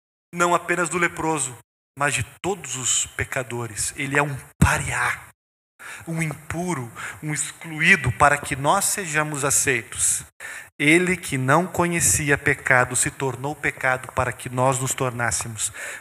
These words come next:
justiça de Deus. A nossa sujeira sobre os ombros de Cristo, para que a sua limpeza fosse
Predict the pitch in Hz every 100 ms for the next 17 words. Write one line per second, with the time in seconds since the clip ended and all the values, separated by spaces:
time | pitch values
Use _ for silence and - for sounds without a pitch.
0 | - 127 - - 139 - 120 120 113 110
1 | 107 - - - - _ _ _ _ -
2 | 123 131 156 - 143 165 123 143 139 135
3 | - - - - - 151 135 131 117 135
4 | 131 123 113 120 - 127 120 - - 139
5 | 135 - - - - 311 214 165 - 160
6 | 143 113 107 - _ _ _ _ _ _
7 | _ - - 165 - -